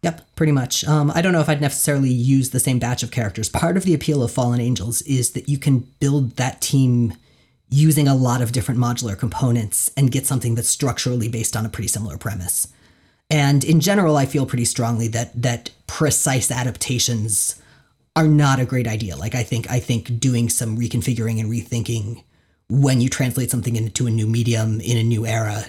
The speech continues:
is necessary if you're gonna do it well. So the modularity of Fallen Angels, I think, would be a great fit for that.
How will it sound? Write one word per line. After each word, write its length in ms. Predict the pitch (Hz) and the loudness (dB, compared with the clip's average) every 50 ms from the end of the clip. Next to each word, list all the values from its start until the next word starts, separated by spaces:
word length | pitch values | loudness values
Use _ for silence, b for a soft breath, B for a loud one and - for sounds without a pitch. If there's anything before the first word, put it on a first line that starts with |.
| - _ _ | -14 _ _
is 500 | 135 131 113 104 104 101 - - - - - _ _ _ _ _ _ - | -2 0 0 0 0 0 0 -2 -2 -6 -10 _ _ _ _ _ _ -2
necessary 800 | 120 120 139 147 151 - - 135 113 - - 120 107 110 113 110 | 2 4 4 4 4 2 0 -2 -2 -2 -4 -4 -4 -4 -4 -6
if 120 | - - | -4 -4
you're 80 | 117 104 | -4 -2
gonna 180 | 110 110 110 | -2 -2 -2
do 220 | 104 117 117 107 104 | -2 -4 -4 -4 -4
it 60 | 98 | -2
well. 280 | 110 120 107 90 85 | -2 -2 -2 -2 -4
So 440 | - - - 120 113 113 110 107 - - - _ | -4 -4 -2 -2 -2 -4 -4 -6 -8 -12 -8 _
the 140 | 127 131 151 | 0 2 4
modularity 560 | 143 139 143 139 - 123 123 117 107 117 107 | 4 4 4 2 0 -2 -4 -4 -4 -6 -6
of 60 | 98 | -6
Fallen 240 | - 113 107 110 98 | -6 -6 -4 -4 -4
Angels, 260 | 95 104 - 90 90 | -6 -6 -6 -6 -8
I 60 | 95 | -6
think, 180 | - 120 117 - | -6 -6 -8 -8
would 80 | 113 98 | -8 -6
be 140 | 110 107 | -6 -6
a 40 | 101 | -4
great 220 | 98 98 90 80 - | -6 -6 -8 -8 -10
fit 160 | - - - | -12 -12 -12
for 120 | - - | -12 -14
that. 300 | 76 - - - - - | -16 -14 -12 -12 -12 -14